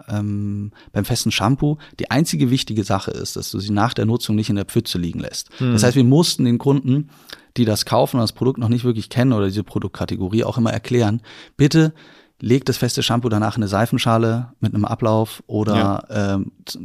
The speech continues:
Speaker 1: ja, irgendeine Unterlage, damit es nicht in der Pfütze steht. So haben wir dann mit den Lufferscheiben angefangen.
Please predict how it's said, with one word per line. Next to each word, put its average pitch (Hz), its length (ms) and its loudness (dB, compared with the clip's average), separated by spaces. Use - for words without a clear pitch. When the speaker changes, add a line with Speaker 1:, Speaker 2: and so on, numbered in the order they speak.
Speaker 1:
ja, 113 360 -2
irgendeine 131 280 4
Unterlage, 107 540 2
damit 104 240 2
es 110 100 -2
nicht 107 140 -2
in - 40 0
der - 100 -2
Pfütze - 280 -6
steht. - 280 -8
So 101 160 0
haben 113 80 4
wir 110 80 4
dann 110 100 4
mit 104 100 2
den 107 100 2
Lufferscheiben 120 540 2
angefangen. 104 600 0